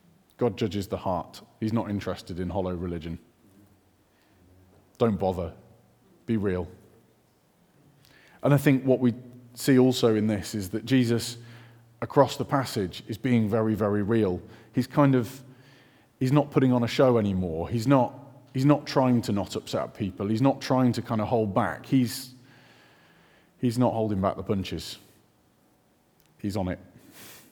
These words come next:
Anyway, um, we could just go back to the first temple shot, Mark, please.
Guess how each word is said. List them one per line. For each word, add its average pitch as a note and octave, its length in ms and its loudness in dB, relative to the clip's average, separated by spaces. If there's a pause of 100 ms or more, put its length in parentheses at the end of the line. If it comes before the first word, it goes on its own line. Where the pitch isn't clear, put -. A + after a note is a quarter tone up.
(1600)
Anyway, G#2+ 480 6 (460)
um, A2+ 380 0 (1200)
we B2 80 -2
could E3 120 -2
just G3 160 -2
go F3+ 100 4
back D#3+ 180 4
to D3 100 -8
the C#3 60 -2
first C#3+ 280 2
temple C#3 300 0
shot, - 260 -10
Mark, - 300 -16 (1040)
please. - 280 -20